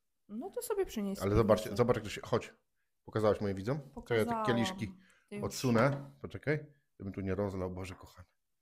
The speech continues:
Speaker 2: Ale to jest po prostu coś pięknego, taka słoninka. Zobacz.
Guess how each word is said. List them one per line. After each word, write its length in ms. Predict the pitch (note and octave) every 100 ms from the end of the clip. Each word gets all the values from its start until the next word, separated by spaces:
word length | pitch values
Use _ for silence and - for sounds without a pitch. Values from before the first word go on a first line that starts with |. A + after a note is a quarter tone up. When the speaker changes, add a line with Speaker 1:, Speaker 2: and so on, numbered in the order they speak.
| _ _ _ _ - -
Speaker 2:
Ale 160 | F#2+ G2
to 80 | G2+
jest 120 | F2+
po 80 | F#2+
prostu 480 | G#2 G2 - G2 F#2+
coś 180 | A2+
pięknego, 420 | - G#2 G2 G#2 F#2+
taka 200 | F2 F2
słoninka. 560 | - G2+ F#2+ F#2+ G#2+ - _ _ _ _ _ _ _
Zobacz. 320 | F2+ E2+ -